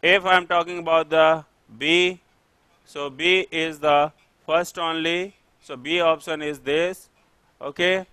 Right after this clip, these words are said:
Third is that, uh, second and third. Second and third is the C option. So whatever correct, you write it down, and first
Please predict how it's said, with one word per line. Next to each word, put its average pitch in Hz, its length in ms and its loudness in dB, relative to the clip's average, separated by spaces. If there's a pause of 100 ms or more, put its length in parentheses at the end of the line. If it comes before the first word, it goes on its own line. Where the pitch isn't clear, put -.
(880)
Third 190 320 8
is 180 400 2
that, 160 480 4
uh, 147 300 4
second 185 680 4 (100)
and 151 480 4 (160)
third. 139 460 6 (360)
Second 165 720 2
and 151 520 -2
third 165 460 4
is 147 260 -6
the 143 180 -4
C 160 320 -8
option. 165 640 -2 (600)
So 139 320 -6
whatever 165 480 -2
correct, 151 420 0
you 143 160 -8
write 143 240 0
it 160 120 -2
down, 160 380 2 (380)
and 139 480 2 (680)
first 185 540 4